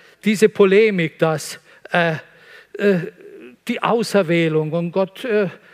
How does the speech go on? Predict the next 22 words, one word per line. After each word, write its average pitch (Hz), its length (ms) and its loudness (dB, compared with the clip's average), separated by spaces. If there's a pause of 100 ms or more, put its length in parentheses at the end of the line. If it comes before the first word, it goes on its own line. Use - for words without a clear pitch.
(180)
äh, 202 240 0
hat 196 260 -4
besondere 202 540 0
auserwählt 185 880 2
und 156 240 -2 (240)
die 202 80 0
Vorherbestimmung 196 1120 0 (280)
und 202 240 0
die 202 100 2
Prädestination, 208 1040 2
das 208 160 0
ist 240 200 -4
so 220 180 4 (160)
seit 220 260 0
zwei 254 280 0
Jahre, 220 600 0
zweitausend 214 600 0
Jahren 214 360 0
schon 202 160 -2
immer 233 220 -2
wieder 202 240 0
so 185 240 0